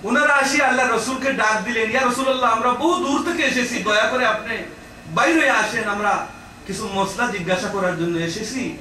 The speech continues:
ইয়া রাসূলুল্লাহ, আপনি মেহেরবানি করে বাইরে চলে আসেন।" আল্লাহ রসুল বাইরে আসলেন। আল্লাহ পাক রব্বুল আলামিন সাথে সাথে আয়াতে করিমা নাজিল করে দিয়ে বলতেছেন যে, "খবরদার, তোমরা আমার রসুলকে এভাবে ডাকিয়া তোমরা কোর্ট থেকে বাহির করে আনিও না।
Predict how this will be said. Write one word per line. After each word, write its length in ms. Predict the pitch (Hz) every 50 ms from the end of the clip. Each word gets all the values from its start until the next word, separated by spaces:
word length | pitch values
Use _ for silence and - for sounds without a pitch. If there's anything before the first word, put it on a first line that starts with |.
| - - - - - - 165
ইয়া 100 | 190 196
রাসূলুল্লাহ, 520 | 196 185 196 196 196 196 196 190 185 185
আপনি 140 | 180 185 175
মেহেরবানি 380 | 170 160 160 160 180 180 -
করে 160 | 185 190 180 170 156 - - - - - - -
বাইরে 320 | 170 220 240 233 196 -
চলে 180 | - 180 151 143
আসেন।" 320 | 127 123 123 - 123 -
আল্লাহ 260 | - 175 202 214 208 202
রসুল 200 | - - - 185
বাইরে 260 | 196 208 - 233 -
আসলেন। 400 | - - - - 156 139 - - - - - - - - -
আল্লাহ 320 | - - 240 233 214 -
পাক 220 | 269 285 294 285 277
রব্বুল 240 | 269 262 262 247 233
আলামিন 420 | 226 - 226 220 247 254 240 208 175 -
সাথে 260 | 247 277 277 370 339
সাথে 440 | - 294 285 294 262 - - - - - - - -
আয়াতে 440 | - 254 302 330 370 403 392 403 403
করিমা 360 | - 285 370 349 349 330 330
নাজিল 320 | 311 302 294 277 294 370 381 370 -
করে 180 | 330 320 311
দিয়ে 160 | 302 - 277 269
বলতেছেন 440 | 247 240 233 262 262 254 254 247
যে, 360 | 233 220 214 208 202 - - - -
"খবরদার, 640 | 285 330 381 392 392 - 359 339 302 262 - - - - - - - - -
তোমরা 240 | 269 311 349 339
আমার 360 | 339 330 339 339 330 320 302 285
রসুলকে 380 | 285 311 349 349 359 349 349
এভাবে 360 | 339 320 320 320 320 320 320
ডাকিয়া 540 | - - - 269 269 269 269 311 349 370 349 359
তোমরা 220 | 330 311 285 285
কোর্ট 320 | 277 277 269 269 269 262 254
থেকে 180 | 254 262 254
বাহির 340 | 220 196 208 208 254 269 262 -
করে 180 | 254 247 240
আনিও 240 | 214 208 214 226 226
না। 160 | 214 202 208